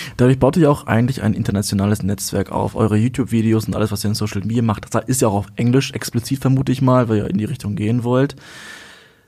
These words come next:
Ostafrika, Ruanda, Uganda, Kenia, ich war nie da, ich kann's mir überhaupt nicht vorstellen. Was geht da ab?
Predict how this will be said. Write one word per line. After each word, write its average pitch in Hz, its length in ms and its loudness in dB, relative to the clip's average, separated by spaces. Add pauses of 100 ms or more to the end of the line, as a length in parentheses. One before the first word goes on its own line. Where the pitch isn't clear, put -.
(480)
Ostafrika, 101 800 -2 (260)
Ruanda, 123 360 2
Uganda, 117 540 0
Kenia, 117 460 0
ich 120 180 -4
war 120 140 2
nie 117 160 0
da, 117 240 4
ich 127 120 -4
kann's 113 160 -4
mir - 60 -8 (140)
überhaupt 151 520 0
nicht 113 180 -6
vorstellen. 104 580 -2
Was 123 160 2
geht - 240 -6
da 110 120 0
ab? - 240 -4